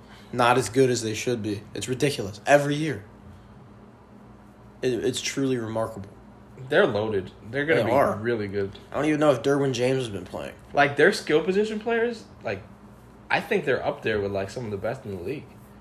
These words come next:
Speaker 2: Keenan Allen, Mike Williams, Hunter Henry, Austin Eckler. That's, that's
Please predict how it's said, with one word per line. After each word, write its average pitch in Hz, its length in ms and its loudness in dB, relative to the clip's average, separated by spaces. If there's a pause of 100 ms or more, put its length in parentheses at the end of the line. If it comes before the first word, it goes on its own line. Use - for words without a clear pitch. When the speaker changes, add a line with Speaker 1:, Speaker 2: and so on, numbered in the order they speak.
(280)
Speaker 2:
Keenan 143 320 -4
Allen, 135 260 0
Mike 131 220 -2
Williams, 131 360 0
Hunter 131 220 -4
Henry, 131 380 -2
Austin 120 320 -6
Eckler. 165 380 -6 (260)
That's, - 220 -10 (380)
that's - 200 -6